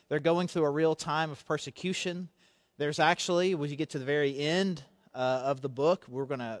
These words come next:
talk about this around Easter, there's a lot of fear surrounding, for, for, surrounding,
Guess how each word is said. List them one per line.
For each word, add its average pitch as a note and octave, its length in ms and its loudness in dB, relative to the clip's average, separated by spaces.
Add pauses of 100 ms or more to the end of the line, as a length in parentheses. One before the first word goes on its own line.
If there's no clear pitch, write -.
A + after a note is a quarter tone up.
talk C#3+ 240 0
about C#3 300 0
this D3 260 0
around C3+ 360 -2
Easter, C3+ 500 -6 (460)
there's D#3 160 2
a E3+ 80 4
lot E3 180 8
of - 80 4
fear F3 400 2
surrounding, D#3 800 0 (140)
for, C#3+ 240 -12
for, - 320 -12 (260)
surrounding, D3 800 -2